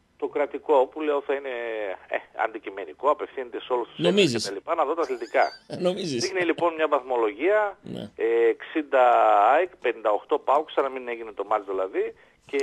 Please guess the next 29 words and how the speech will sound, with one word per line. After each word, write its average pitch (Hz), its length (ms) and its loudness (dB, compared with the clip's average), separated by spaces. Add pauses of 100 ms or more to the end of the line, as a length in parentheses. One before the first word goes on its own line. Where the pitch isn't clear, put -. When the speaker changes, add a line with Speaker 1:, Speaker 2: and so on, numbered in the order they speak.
(440)
Speaker 2:
Ναι. 143 60 -2 (220)
Speaker 1:
κάνει 196 340 -2 (760)
σχόλιο 151 460 0 (1000)
αυτός - 300 -8
με 127 60 -14
τα 123 100 0
λίγα 127 220 -4
μαλλιά 117 300 0
που 92 260 -8
κάνει 101 220 -4
τα 90 60 0 (300)
αθλητικά 101 360 -8
το 101 80 -8
πρωί, 165 240 -6 (100)
λέει, 185 180 2 (720)
ε, 131 880 0 (100)
βέβαια, 180 220 -2 (120)
λέει, 185 160 2 (140)
ο - 20 0 (220)
Λουτσέσκου 139 440 -4
χθες 160 200 -4
στην 151 120 -8
Αθλητική 135 380 -8
Κυριακή 131 380 -4
είπε 175 200 -2
ότι 156 200 -4
έχουμε, 156 280 -4
λέει, 151 140 0
εξήντα 143 400 -4